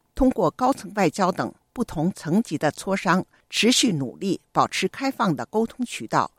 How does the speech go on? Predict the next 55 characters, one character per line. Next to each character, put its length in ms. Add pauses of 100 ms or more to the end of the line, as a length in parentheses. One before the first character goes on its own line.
(220)
并 300
负 220
责 220
任 180
地 240
管 240
理 140
两 240
国 120
关 220
系。 260 (520)
中 120
国 100
官 200
方 240
新 200
华 140
社 160
的 80
报 200
道 320
援 220
引 140
习 220
近 180
平 220
指 200
出， 280 (320)
去 160
年 160
十 240
一 160
月 280
我 140
们 140
首 380
次 300
云 220
会 220
晤 160
以 140
来， 280 (280)
国 160
际 160
形 240
势 200
发 220
生 180
了 140
新 320
的 140 (100)
重 160
大 140
变 240
化， 280